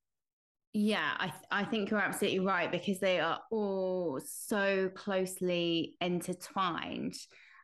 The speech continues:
Um, and so much of it does come down to confidence.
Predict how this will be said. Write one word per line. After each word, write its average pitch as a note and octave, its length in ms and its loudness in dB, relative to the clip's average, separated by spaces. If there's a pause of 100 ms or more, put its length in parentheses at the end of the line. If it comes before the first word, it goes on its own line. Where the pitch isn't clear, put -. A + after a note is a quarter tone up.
(140)
Um, F#3+ 640 2 (200)
and G3+ 540 2
so - 340 0
much D4+ 260 2
of A3+ 80 0
it - 120 -2
does A3 220 0
come G3+ 240 0
down F#3 240 0
to - 100 -8
confidence. E3 840 -2